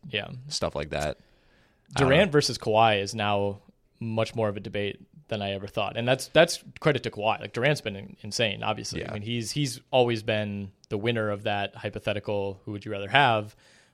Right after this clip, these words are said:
Speaker 1: But I think Leonard has made it a lot closer now than probably it's ever been.
Speaker 2: Yeah, I think I looked it up. He has a, Kawhi Leonard right now in the playoffs is,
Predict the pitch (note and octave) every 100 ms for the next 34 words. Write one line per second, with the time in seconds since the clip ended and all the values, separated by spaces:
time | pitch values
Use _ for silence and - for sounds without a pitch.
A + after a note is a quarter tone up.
0 | _ - A2+ C3+ C#3+ A2 A#2 B2 A2+ G#2
1 | A2+ G#2+ G#2+ F#2 _ G#2 G#2 A2 - A2+
2 | G#2+ - G#2 G2+ G#2+ - - F3+ A2 G#2
3 | G#2 A2+ G#2+ G2+ A2 G#2 G#2 C3+ C#3 -
4 | _ _ - A2 F#2 F#2 D3+ C#3 - -
5 | - G#2+ A2+ - G2+ - A#2 F#2+ E2+ -
6 | _ - A2+ G#2+ - - B2+ B2 G#2 G#2+
7 | G2 G2+ G2 F#2 E2+ - F#2+ G2 G2+ -
8 | F#2 E2+ -